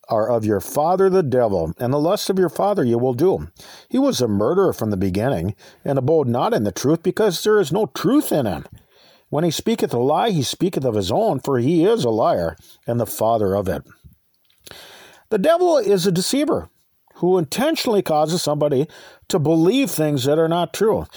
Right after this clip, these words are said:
And this has been going on ever since the Garden of Eden, when he deceived Eve. Like a modern-day con man, a liar will trick somebody by gaining their trust and then persuading them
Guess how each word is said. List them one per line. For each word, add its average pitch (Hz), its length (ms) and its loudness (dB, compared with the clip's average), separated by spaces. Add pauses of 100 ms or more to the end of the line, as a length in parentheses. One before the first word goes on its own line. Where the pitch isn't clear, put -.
(180)
And 240 200 -2
this 349 180 -2
has 277 140 -2
been 190 140 0
going 170 360 0
on 151 280 -2
ever 240 340 -2
since - 320 -2
the 165 80 -2
Garden 151 280 0
of 175 120 -2
Eden, 233 320 -2
when 113 120 0
he 120 120 0
deceived 135 560 -2
Eve. 185 560 -4 (720)
Like 165 160 0
a 143 80 0
modern-day 165 720 0 (100)
con 143 400 -2
man, 90 480 -4 (180)
a 104 120 -2
liar 113 500 0 (300)
will 95 340 -2 (240)
trick - 380 -2
somebody 95 640 -4 (520)
by 92 140 -4
gaining 104 380 -2
their 208 120 0
trust 208 580 -2 (280)
and 107 180 -4
then 113 160 -2
persuading 156 720 -2
them 92 280 -4